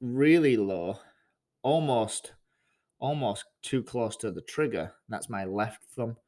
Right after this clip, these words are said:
So when it came to shooting, it was so wobbly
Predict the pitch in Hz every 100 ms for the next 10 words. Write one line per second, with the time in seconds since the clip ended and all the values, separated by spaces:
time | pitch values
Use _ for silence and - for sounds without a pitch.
0 | _ _ _ _ _ _ - 139 120 113
1 | 110 - _ 131 135 127 - 135 117 110
2 | - 190 190 - 117 110 - _ - 120
3 | 113 - 160 156 139 113 120 123 104 64
4 | -